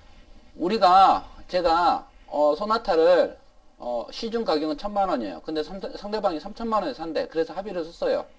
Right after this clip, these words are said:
어, 그럼 삼천만 원 줘야 되는 거예요, 상대방이. "야, 이거 객관적 가치가 천만 원밖에 안 돼."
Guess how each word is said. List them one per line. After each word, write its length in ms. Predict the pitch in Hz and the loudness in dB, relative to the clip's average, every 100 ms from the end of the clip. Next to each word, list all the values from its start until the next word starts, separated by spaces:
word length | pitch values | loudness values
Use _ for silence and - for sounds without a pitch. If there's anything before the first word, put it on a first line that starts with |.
| - _ | -20 _
어, 140 | - - | -8 -6
그럼 160 | 220 | -6
삼천만 420 | 220 247 277 277 | -6 -4 -4 -2
원 80 | 233 | -4
줘야 200 | - 302 | 0 0
되는 180 | 339 330 | 0 -4
거예요, 240 | 269 - | -4 -4
상대방이. 640 | - 277 151 - 92 202 - - - - - | -6 -4 -4 -2 -6 -8 -10 -16 -20 -20 -6
"야, 100 | 170 | -2
이거 240 | 165 175 202 | 0 -2 -4
객관적 480 | - 156 220 226 - | -4 -4 -4 -4 -6
가치가 340 | 269 190 185 | -8 -4 -4
천만 280 | - 220 233 | -4 -6 -2
원밖에 280 | 226 202 - | -2 -4 -6
안 140 | 240 | -4
돼." 240 | 165 - | -4 -6